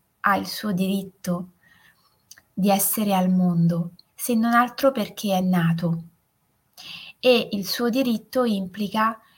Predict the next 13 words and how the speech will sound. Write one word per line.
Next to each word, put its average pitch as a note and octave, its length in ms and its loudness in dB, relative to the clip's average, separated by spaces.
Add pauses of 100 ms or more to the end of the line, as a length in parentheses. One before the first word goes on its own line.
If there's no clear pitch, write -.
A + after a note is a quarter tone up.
(960)
la G#3 140 0
possibilità G#3+ 1080 2
di G3 100 -2
vivere A#3+ 760 0
assolutamente G#3 1300 -2
in G#3 200 0
assenza A#3+ 960 -4
di G3 200 -6
violenza F3+ 560 0
da F3+ 120 0
parte F3 340 -6
degli F3 240 -2
altri. E3 500 -6